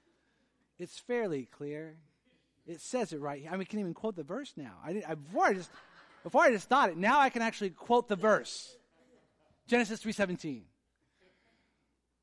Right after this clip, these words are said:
Ah, you know, me and the scripture's better than that, right? What he's saying here is that this idea of listen is that you obeyed. You had my voice,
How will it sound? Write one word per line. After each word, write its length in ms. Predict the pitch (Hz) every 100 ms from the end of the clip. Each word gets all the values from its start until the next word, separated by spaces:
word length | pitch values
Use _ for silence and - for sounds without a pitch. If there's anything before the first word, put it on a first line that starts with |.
| _ _ _ _
Ah, 220 | 127 131
you 160 | 135 139
know, 320 | 135 123 117 110 - _ -
me 280 | 135 139
and 80 | 139
the 80 | 123
scripture's 520 | - - 151 - 135
better 220 | 117 131
than 160 | 117 110
that, 280 | 110 113 113
right? 360 | 107 113 - - _ _ _ _ _ _ _ _ _ _ _ _ _ _ _ _ _ _ _ _ _ _ _ _ _
What 140 | 175
he's 100 | 190
saying 320 | - 240 240 196
here 240 | 180 180
is 160 | 151 135
that 160 | 147
this 200 | 131 156
idea 260 | 156 143 156
of 120 | 127
listen 340 | 135 147 139 127
is 80 |
that 80 | 123
you 160 | 123 135
obeyed. 400 | 110 117 107 - _ _ _ _ _ _ _ _ _ _ _ _ _ _ _ _ _ _ _ _ _ _ _
You 140 | 151
had 120 | 156 139
my 240 | 143 165
voice, 640 | 156 170 190 180 - -